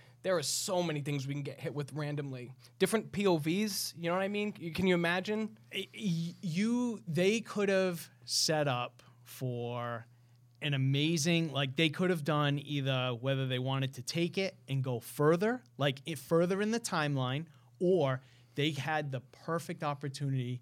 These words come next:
Speaker 1: To go
Speaker 2: to, to go
Speaker 1: back.
Speaker 2: back to the Old Republic.
Speaker 1: Malak and Revan. Oh my God.
Speaker 2: Would have been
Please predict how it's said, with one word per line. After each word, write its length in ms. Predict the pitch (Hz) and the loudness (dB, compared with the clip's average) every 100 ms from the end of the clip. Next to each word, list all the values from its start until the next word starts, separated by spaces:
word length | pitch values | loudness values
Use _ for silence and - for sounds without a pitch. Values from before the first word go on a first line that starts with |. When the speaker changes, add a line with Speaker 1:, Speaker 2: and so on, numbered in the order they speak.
| - | -8
Speaker 1:
To 80 | 135 | -8
go 140 | 131 | -6
Speaker 2:
to, 120 | 120 - - | -8 -10 -6
to 60 | 131 | -4
go 100 | 120 | -4
Speaker 1:
back. 60 | |
Speaker 2:
back 420 | 123 120 127 - - - | -4 -6 -8 -12 -18 -6
to 100 | 135 | -4
the 140 | 123 | -2
Old 180 | 120 120 | -4 -6
Republic. 460 | 117 123 117 110 | -8 -10 -8 -2
Speaker 1:
Malak 320 | 135 139 143 139 | 2 4 2 2
and 100 | 135 | 2
Revan. 380 | 135 143 147 147 - - 139 | 2 0 -2 -4 -12 -12 -6
Oh 120 | 139 | -4
my 140 | 117 | -6
God. 400 | 110 127 127 - | -6 -6 -6 0
Speaker 2:
Would 140 | 170 165 | 2 2
have 120 | 131 | 0
been 460 | 147 143 139 135 | 0 0 0 -4